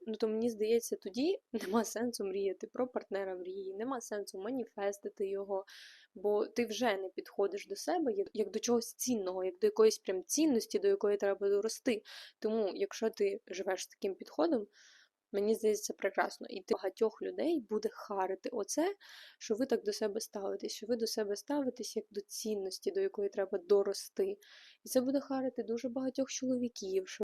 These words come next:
мені здається, просто є дуже багато всяких обіженок, які до себе так не ставляться, і їх дратує те, що ви себе так сприймаєте. От і все. Ну, рецепт дуже простий. Для початку ви зрозумієте,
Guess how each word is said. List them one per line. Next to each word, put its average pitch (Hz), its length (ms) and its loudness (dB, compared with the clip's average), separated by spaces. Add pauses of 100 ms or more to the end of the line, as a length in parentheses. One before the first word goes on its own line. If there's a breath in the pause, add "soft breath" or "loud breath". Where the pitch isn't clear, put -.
(140)
мені 285 80 0
здається, 359 240 2
просто - 320 -2
є 233 40 -2
дуже 240 180 0
багато 226 280 0
всяких 220 340 -2
обіженок, 220 560 2
які 208 200 2
до 208 100 4
себе 226 360 2
так - 160 -4
не 208 100 0
ставляться, 302 520 4
і - 100 -4
їх 214 160 -2
дратує 233 380 4
те, 226 120 -2
що 214 180 -6
ви 220 180 0
себе 202 280 -6
так 202 160 -6
сприймаєте. 214 720 -4 (340 loud breath)
От 220 140 0
і 254 40 0
все. 220 320 -2 (180 soft breath)
Ну, - 100 2 (100)
рецепт 214 600 4 (120)
дуже 202 420 0
простий. 294 500 0
Для 226 180 0
початку 262 520 -6
ви 226 140 2
зрозумієте, 208 760 -6